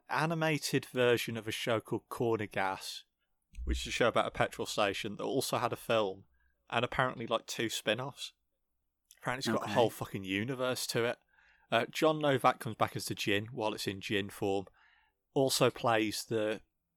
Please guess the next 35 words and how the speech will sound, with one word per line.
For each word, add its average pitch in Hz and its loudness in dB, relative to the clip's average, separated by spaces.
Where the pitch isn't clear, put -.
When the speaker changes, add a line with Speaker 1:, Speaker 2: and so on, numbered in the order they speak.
Speaker 1:
the, 120 -2
uh, 113 4
three - -4
idiot 120 -2
Djinns, 98 -4
which 113 -2
I'm 117 -8
gonna 107 -4
refer 104 0
to - -8
as 101 -6
the - -8
Three 104 -2
Stooges, 101 -2
for - -6
the 117 4
Speaker 2:
Mm-hmm. 113 2
Speaker 1:
rest 101 0
of 107 -8
this, - -4
who 107 0
fail 110 0
at 113 -4
all 131 4
points - -4
in 107 0
the 101 -4
film 101 0
to 107 -10
get 95 -4
what 110 -4
they 104 -4
want. 101 -4
And 143 0
then, 113 2